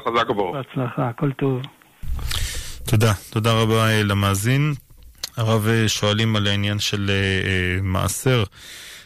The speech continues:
Speaker 3: האם אדם צריך לתת, אה, מעשר, אה, מכסף, אה,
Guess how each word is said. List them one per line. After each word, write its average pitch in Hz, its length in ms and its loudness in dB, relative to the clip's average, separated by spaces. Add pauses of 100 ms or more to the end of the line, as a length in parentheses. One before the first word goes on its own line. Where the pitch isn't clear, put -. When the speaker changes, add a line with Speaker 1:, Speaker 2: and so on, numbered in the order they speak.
(140)
Speaker 3:
האם 107 120 2
אדם 107 200 0
צריך 101 180 -4
לתת, 101 300 -2
אה, 104 240 2
מעשר, 110 600 0
אה, 101 280 0
מכסף, 101 640 -2
אה, 104 60 2